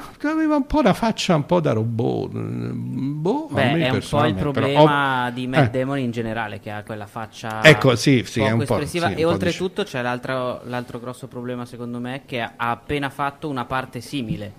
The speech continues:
Speaker 2: perché in Interstellar era sempre lo scienziato abbandonato su un altro pianeta in attesa che qualcuno andasse a salvarlo, e quindi
Speaker 1: Sì,
Speaker 2: l'abbiamo
Speaker 1: sì.
Speaker 2: anche
Speaker 1: Là
Speaker 2: appena
Speaker 1: però,
Speaker 2: visto.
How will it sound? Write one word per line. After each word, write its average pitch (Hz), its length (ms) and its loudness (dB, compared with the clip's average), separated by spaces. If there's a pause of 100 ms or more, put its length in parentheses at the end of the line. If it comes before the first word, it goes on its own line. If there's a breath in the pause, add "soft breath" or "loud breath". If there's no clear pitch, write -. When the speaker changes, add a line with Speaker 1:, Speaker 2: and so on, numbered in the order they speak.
(180)
Speaker 2:
perché 120 220 -8
in 127 80 -2
Interstellar 131 680 -2
era 120 180 -4
sempre 120 460 -6
lo 113 100 -8
scienziato 127 580 -4
abbandonato 113 640 -8
su 117 140 -14
un 110 80 -12
altro 113 400 -8
pianeta 127 440 -6
in 123 100 -6
attesa 120 380 -8
che 113 120 -12
qualcuno 110 340 -8
andasse 110 300 -10
a 113 40 -10
salvarlo, 123 760 -6 (680 loud breath)
e 123 80 -6
quindi 156 200 0
Speaker 1:
Sì, 143 60 2
Speaker 2:
l'abbiamo 120 260 2
Speaker 1:
sì. 143 60 6
Speaker 2:
anche 160 180 0 (100)
Speaker 1:
Là 151 80 8
Speaker 2:
appena - 60 10 (160)
Speaker 1:
però, 196 120 10
Speaker 2:
visto. 104 480 -10